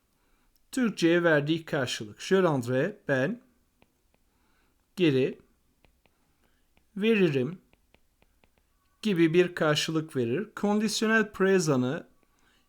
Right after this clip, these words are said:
ya politezde kullanıyoruz, yani bir şeyi nazikçe söylemek için, sormak için ya da si cümlelerinde kullanıyoruz. Yani eğer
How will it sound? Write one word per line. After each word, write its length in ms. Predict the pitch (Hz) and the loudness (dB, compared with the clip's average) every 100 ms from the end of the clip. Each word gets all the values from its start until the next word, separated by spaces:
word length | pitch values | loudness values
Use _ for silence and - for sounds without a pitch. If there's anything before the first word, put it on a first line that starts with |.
| 160 | 2
ya 320 | 190 233 - | 2 2 2
politezde 640 | 185 170 160 156 143 165 | 2 2 2 0 2 -2
kullanıyoruz, 840 | 160 123 120 110 104 95 85 - _ _ _ _ _ _ _ _ _ _ 165 | -2 -4 -2 -4 -6 -10 -12 -14 _ _ _ _ _ _ _ _ _ _ 2
yani 420 | 170 156 156 160 | 4 6 2 0
bir 160 | 190 | -2
şeyi 600 | 190 - 143 131 135 160 | 0 -2 0 2 2 2
nazikçe 920 | 160 156 151 180 - - 139 135 170 - | 2 2 2 -2 -6 -2 0 0 -2 -10
söylemek 640 | - - 160 147 143 131 | -8 -2 2 2 0 -4
için, 280 | - - 117 | -8 -8 -6
sormak 520 | 143 - 143 135 139 | -6 -2 -2 0 -4
için 360 | - - 117 139 | -8 -10 -8 -6
ya 260 | 185 151 127 | -2 -2 0
da 320 | 117 160 - _ _ _ _ _ _ _ _ _ _ _ _ | -4 -4 -8 _ _ _ _ _ _ _ _ _ _ _ _
si 460 | - - 233 233 185 | -6 -2 4 4 4
cümlelerinde 680 | 190 170 160 151 151 151 | 2 4 6 6 4 0
kullanıyoruz. 880 | 156 135 127 120 113 113 143 156 - | -2 -2 0 0 -2 -4 -6 -6 -6
Yani 440 | 139 127 123 165 - | -4 -2 0 -2 -2
eğer 680 | 165 147 127 143 - - | 0 0 0 -4 -6 -14